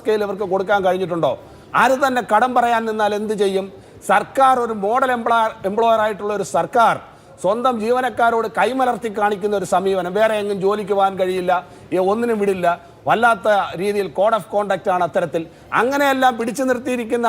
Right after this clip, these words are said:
ആളുകളോട് കടം പറയുക, അടുത്ത മാസം വീണ്ടും നീട്ടി പറയുക. കടം പറയുന്നതിന് തന്നെ ഒരു മര്യാദയുണ്ട്. ഇത് സാങ്കേതിക പിഴവാണെന്ന് പറയും. നേരത്തെ ബഹുമാന്യനായ പ്രതിപക്ഷ നേതാവിൻ്റെ, ആ, പ്രതികരണമൊക്കെ ഇതിൽ കാണാം. അദ്ദേഹം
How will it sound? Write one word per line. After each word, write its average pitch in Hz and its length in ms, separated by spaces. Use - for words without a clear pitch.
ആളുകളോട് 226 480
കടം 240 280
പറയുക, 190 280
അടുത്ത 233 200
മാസം 233 240
വീണ്ടും 240 280
നീട്ടി 240 280
പറയുക. 165 300
കടം 262 300
പറയുന്നതിന് 269 500
തന്നെ 269 160
ഒരു 254 120
മര്യാദയുണ്ട്. 220 580
ഇത് 269 100
സാങ്കേതിക 262 640
പിഴവാണെന്ന് 202 500
പറയും. 135 220
നേരത്തെ 226 360
ബഹുമാന്യനായ 233 640
പ്രതിപക്ഷ 226 400
നേതാവിൻ്റെ, 220 460
ആ, 196 40
പ്രതികരണമൊക്കെ 220 600
ഇതിൽ 220 120
കാണാം. 214 240
അദ്ദേഹം 233 260